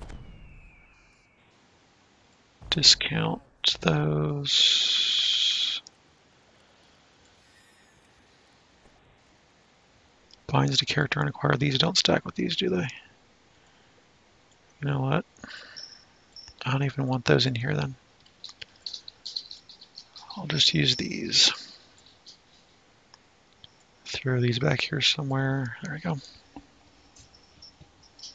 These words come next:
I mean, I want the Quiver of Alacrity for level twenty, and I want the Antique Great Axe epified for level twenty, but as far as level twenty-seven, I think I've got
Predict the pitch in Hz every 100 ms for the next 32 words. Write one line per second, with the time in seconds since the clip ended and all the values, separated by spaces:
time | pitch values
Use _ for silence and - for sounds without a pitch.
0 | - - - - - - - - - -
1 | - - - - - 135 113 107 - 113
2 | 101 - 123 110 110 98 104 107 - 107
3 | 104 - 117 110 - 123 113 110 110 107
4 | - - 180 160 131 117 - - - -
5 | 214 - 120 - 110 110 - - 120 -
6 | 107 110 - 113 107 113 - - 127 -
7 | 123 117 113 - 113 - 123 110 - 117
8 | 113 131 120 110 113 233